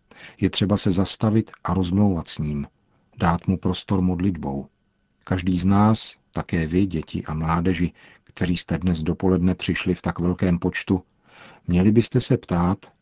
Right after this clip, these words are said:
jaký prostor dávám Pánu. Zastavím se k rozhovoru s ním? Již od malička nás rodiče učili začínat a končit den modlitbou,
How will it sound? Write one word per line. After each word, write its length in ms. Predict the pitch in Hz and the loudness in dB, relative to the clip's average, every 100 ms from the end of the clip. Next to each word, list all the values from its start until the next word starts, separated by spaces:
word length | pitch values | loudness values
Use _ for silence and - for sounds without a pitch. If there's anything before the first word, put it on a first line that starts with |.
| _ - | _ -4
jaký 400 | 87 104 143 101 | -2 -2 -2 -4
prostor 540 | - 95 - - 104 | -2 -2 -2 -2 0
dávám 500 | 90 87 90 101 101 | 2 0 2 2 0
Pánu. 420 | 101 101 110 95 - _ _ _ - | 0 0 2 -2 -6 _ _ _ -8
Zastavím 560 | 80 85 - 95 90 82 | -4 -2 -2 0 0 -2
se 180 | - 95 | -4 -4
k 80 | - | -2
rozhovoru 500 | 87 82 85 85 87 | 0 0 0 0 -2
s 120 | - | -2
ním? 320 | 80 82 95 _ _ _ _ _ - - - | -2 -2 -6 _ _ _ _ _ -20 -16 0
Již 240 | 104 107 | 0 2
od 160 | - 110 | 2 2
malička 440 | 117 101 - - | 4 2 0 -2
nás 280 | 87 87 - | 0 0 0
rodiče 400 | 92 87 87 113 | -2 -2 -2 -4
učili 380 | - 95 98 90 | -4 -4 0 0
začínat 540 | 87 87 - 87 95 - - | 0 -2 0 2 2 0 -10
a 80 | - | -8
končit 540 | - 98 95 - 80 | -2 0 2 0 0
den 220 | 98 90 | 0 2
modlitbou, 760 | 82 80 90 85 90 95 95 | 0 0 -2 0 2 2 2